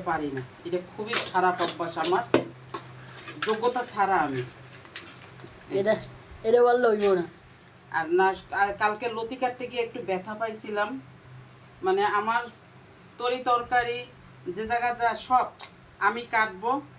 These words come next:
Speaker 1: আনারকলির আমি পিস পিস করে দিব, ও ছিলবে বা অন্য কোনো ই করবে, কিন্তু আমার তো আমি দেড় দুই ঘন্টা বইসা মনের সুখে আমি সবজি কেটে নেব, আমার অন্য কারোর হাতে তা পছন্দ হয় না। এই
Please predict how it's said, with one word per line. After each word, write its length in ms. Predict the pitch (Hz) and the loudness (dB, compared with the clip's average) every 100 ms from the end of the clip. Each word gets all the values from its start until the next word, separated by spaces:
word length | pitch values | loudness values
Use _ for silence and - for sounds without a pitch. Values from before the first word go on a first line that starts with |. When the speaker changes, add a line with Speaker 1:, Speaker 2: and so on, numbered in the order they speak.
| - - | -10 -2
Speaker 1:
আনারকলির 580 | 196 226 233 233 233 240 233 | 0 2 -2 -4 -4 -2 -2
আমি 100 | 233 226 | -4 -10
পিস 180 | 226 - - | -14 -14 -16
পিস 160 | 233 - | -16 -8
করে 220 | 240 233 226 220 | -4 -2 -4 -6
দিব, 160 | 220 262 311 - - - 381 | -4 -4 -4 -10 -20 -8 -4
ও 40 | 208 - | -4 -4
ছিলবে 480 | 226 233 226 214 254 339 - - - - | -10 -10 -8 -4 -4 -4 -12 -20 -18 -4
বা 80 | 190 190 202 | 0 2 2
অন্য 160 | 220 233 233 | -2 -4 -4
কোনো 160 | 226 226 | -4 -6
ই 20 | 220 226 | -6 -4
করবে, 300 | 220 214 277 359 - - | -4 -2 -6 -6 -10 -18
কিন্তু 180 | - 269 233 | -6 -2 -2
আমার 160 | 233 233 | -2 -2
তো 40 | 240 220 | -2 -4
আমি 120 | 220 202 | -4 -2
দেড় 180 | 214 202 208 | -2 -2 -4
দুই 120 | 202 170 180 | -6 -6 -6
ঘন্টা 680 | 226 240 254 254 233 247 220 | -2 -2 -4 -8 -10 -6 -2
বইসা 340 | 214 208 - 151 - - - - 190 | -2 -4 -6 -12 -12 -20 -20 -14 -10
মনের 440 | 220 277 294 294 - | -6 -4 -2 -2 -2
সুখে 300 | - 254 - 220 | -6 -10 -6 -4
আমি 120 | 208 185 | -4 -4
সবজি 280 | 196 165 180 180 | -6 -4 -4 -2
কেটে 220 | 170 165 139 | -2 -4 -6
নেব, 140 | 131 143 185 | -6 -6 0
আমার 160 | 185 185 | 2 4
অন্য 140 | 185 185 180 | 4 2 2
কারোর 280 | 165 165 165 156 | -2 -2 -4 -8
হাতে 240 | 151 151 147 - - - - | -8 -12 -14 -18 -20 -20 -12
তা 80 | 170 165 | -12 -10
পছন্দ 380 | - - 156 143 131 | -12 -8 -6 -6 -6
হয় 120 | 127 | -10
না। 60 | 123 - | -10 -14
এই 60 | - | -8